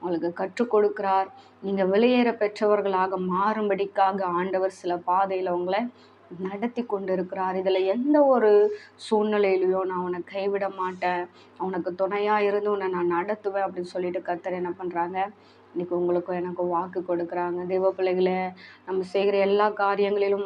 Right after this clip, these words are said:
ஆண்டவருடைய கரம் நம்மோடு கூட இருக்குமானால் நம்ம எதற்கும் பயப்பட வேண்டிய அவசியமே இல்லை. "நான் எப்படி எப்ராயிமே, நான் உன்னை நேசித்திருக்கிறேன், நான் உன்னை விலைக்கிரயம் கொடுத்து நான் வாங்கியிருக்கிறேன், நான் உன்னை எப்படி கைவிட முடியும்? நீ எனக்கு ரொம்ப முக்கியமான ஒரு, ஒரு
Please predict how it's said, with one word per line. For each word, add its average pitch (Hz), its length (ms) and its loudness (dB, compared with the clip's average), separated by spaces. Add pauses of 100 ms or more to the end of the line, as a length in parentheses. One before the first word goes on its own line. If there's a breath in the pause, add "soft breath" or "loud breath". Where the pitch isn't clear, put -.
(120)
ஆண்டவருடைய 196 380 0
கரம் 190 280 0
நம்மோடு 185 440 -2
கூட 190 180 -2
இருக்குமானால் 185 640 -2
நம்ம 180 220 -2
எதற்கும் 190 440 -4
பயப்பட 185 420 -2
வேண்டிய 190 480 -2 (380 loud breath)
அவசியமே 208 800 -2
இல்லை. 190 260 -2
"நான் 190 140 -6
எப்படி 220 340 2
எப்ராயிமே, 214 640 2
நான் 202 120 0
உன்னை 190 200 -4
நேசித்திருக்கிறேன், 214 840 -2
நான் 202 180 -2
உன்னை 202 160 -2
விலைக்கிரயம் 220 600 0
கொடுத்து 220 340 0
நான் 202 160 -2
வாங்கியிருக்கிறேன், 196 800 0 (440 loud breath)
நான் 175 100 -4
உன்னை 180 200 0
எப்படி 180 280 0
கைவிட 190 440 0
முடியும்? 180 580 0 (260 loud breath)
நீ 185 80 -2
எனக்கு 196 240 0
ரொம்ப 220 260 0
முக்கியமான 226 800 0
ஒரு, 214 420 4 (380 loud breath)
ஒரு 180 220 0